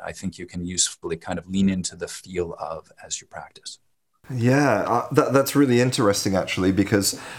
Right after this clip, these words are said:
Speaker 2: you know, whenever I'm doing my, um, American tourist looking for a Dunkin' Donuts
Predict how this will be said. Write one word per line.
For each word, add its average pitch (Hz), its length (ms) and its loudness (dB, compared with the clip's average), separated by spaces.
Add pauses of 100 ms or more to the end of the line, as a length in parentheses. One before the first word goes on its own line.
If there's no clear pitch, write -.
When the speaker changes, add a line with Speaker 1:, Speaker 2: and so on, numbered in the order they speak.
Speaker 2:
you 107 60 6
know, 98 120 4
whenever 107 460 4
I'm 104 240 0
doing 101 340 2
my, 90 540 0
um, 85 580 -2
American 95 520 2
tourist 92 460 2
looking 95 340 2
for 90 200 2
a 90 60 2
Dunkin' 92 480 0
Donuts 90 680 2